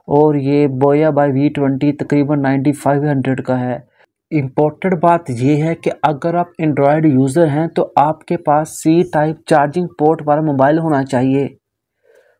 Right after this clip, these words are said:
उसमें आप इस तरह से लगा देंगे, जैसे ही आप लगाएंगे ये जो लाइट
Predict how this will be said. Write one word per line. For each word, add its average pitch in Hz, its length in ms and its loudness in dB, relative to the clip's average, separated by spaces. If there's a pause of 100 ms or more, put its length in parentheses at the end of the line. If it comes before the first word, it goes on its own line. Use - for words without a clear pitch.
(100)
उसमें 170 340 0
आप 160 200 0 (140)
इस - 180 -10
तरह 160 220 2
से 170 180 -2 (840)
लगा 139 360 2
देंगे, 143 460 -2 (400)
जैसे 147 480 -4
ही 196 140 0 (120)
आप 165 180 -2
लगाएंगे 170 640 2 (200)
ये 165 280 0
जो 165 140 0
लाइट 143 360 0